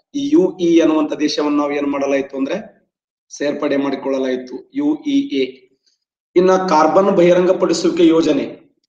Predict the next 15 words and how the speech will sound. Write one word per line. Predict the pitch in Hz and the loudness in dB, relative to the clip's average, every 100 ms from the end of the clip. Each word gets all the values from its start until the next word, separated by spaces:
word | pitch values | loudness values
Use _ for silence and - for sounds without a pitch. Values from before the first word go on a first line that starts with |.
| - | -8
ಕಾರ್ಬನ್ | 143 147 143 165 196 - - | -2 -2 -2 -4 -4 -8 -8
ಬಹಿರಂಗಪಡಿಸುವಿಕೆ | 143 151 160 170 170 151 151 160 160 | -4 -2 -2 -2 -2 -6 -6 -8 -2
ಯೋಜನೆ | 151 139 139 139 139 - _ _ _ _ _ _ _ _ _ - _ | -2 -2 -4 -6 -8 -14 _ _ _ _ _ _ _ _ _ -20 _
ಸಿ | - 170 160 | -12 -6 2
ಡಿ | 170 | 2
ಪಿ, | - 135 - - | 2 -4 -8 -6
ಭಾರತದ | 139 170 185 190 | 0 2 0 0
ವಾರ್ಷಿಕ | 185 165 151 - 175 175 | 2 2 2 0 -4 0
ವರದಿಯಲ್ಲಿ | 165 160 160 143 131 - - _ _ 135 | 0 0 0 -2 -4 -8 -16 _ _ -2
ಭಾರತ | 143 160 185 | 0 0 0
ಸ್ಥಾನ | 175 - 151 151 | -2 0 0 2
ಎಷ್ಟು? | 147 - - 135 - - _ _ _ - | 0 -4 -8 -12 -12 -20 _ _ _ -10
ಕಾರ್ಬನ್ | 147 147 147 170 208 - - - | -4 -2 0 0 -2 -6 -12 -2
ಬಹಿರಂಗಪಡಿಸುವಿಕೆ | 151 165 170 170 165 151 170 160 | 2 4 4 4 2 0 -4 0
ಯೋಜನೆ, | 151 147 139 135 | 2 2 0 -2